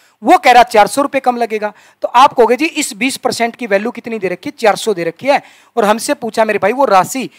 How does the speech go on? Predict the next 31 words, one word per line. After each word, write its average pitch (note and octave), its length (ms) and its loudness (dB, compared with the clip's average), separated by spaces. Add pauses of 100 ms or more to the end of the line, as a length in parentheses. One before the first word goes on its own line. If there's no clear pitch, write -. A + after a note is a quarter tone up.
(160)
राशि A3 360 2
होती A#3 220 0
है A3 60 0
हमेशा F#3 280 -6
सौ G#3 180 -2
परसेंट, E3+ 420 -10
इसकी A3+ 200 -14
वैल्यू F#3 200 -4
बतानी C#3 260 -16
है। C#3+ 120 -20 (500)
बीस C#4+ 180 2
परसेंट A#3+ 340 -2
से D4 120 -6
सौ A#3+ 180 2
परसेंट G#3+ 300 -6
को A3 120 -4
काटोगे A3+ 380 -4
पाँच F#3 240 -2
पर F3+ 120 -14
कटेगा, A3 380 -2 (380)
और A3 80 -4
पाँच C4+ 300 4
चौका A#3 280 2
होता F3 200 0
है E3 100 -6
बीस - 280 0 (200)
और A#3 180 -2
आगे G3+ 240 0
हैं A#3 140 -4
दो E3+ 160 -6
जीरो, B3 260 2